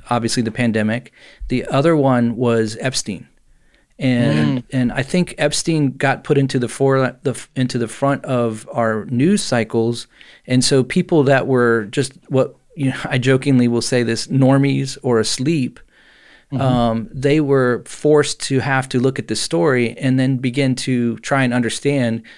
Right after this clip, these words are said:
Speaker 1: what type of people would kidnap children and take 'em to an island and then destroy them, you know,
Speaker 2: Yeah.
Speaker 1: um, sexually abuse them and, and even worse.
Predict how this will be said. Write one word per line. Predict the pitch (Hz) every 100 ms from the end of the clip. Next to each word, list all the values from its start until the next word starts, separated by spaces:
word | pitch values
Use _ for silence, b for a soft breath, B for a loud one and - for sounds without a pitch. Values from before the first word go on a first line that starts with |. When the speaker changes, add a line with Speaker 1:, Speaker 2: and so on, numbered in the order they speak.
| B B B
Speaker 1:
what | 131 160
type | - 151 143
of | 123
people | 156 151 143 123
would | 120 - -
kidnap | - 151 139 120 -
children | 143 139 127 120
and | 113
take | 131 123
'em | 123
to | - 113
an |
island | 113 123 127 113 110
and | 113 113
then | 113 107
destroy | 110 - 127 120
them, | 104 98 127 b b b b b b
you | 131 127
know, | 117 110 113 -
Speaker 2:
Yeah. | 135 113
Speaker 1:
um, | 107
sexually | - 120 - 120
abuse | 107 131 131 113
them | 117 104 104
and, | 101 -
and | 120 104 101
even | 127 117 107
worse. | 117 117 104 - -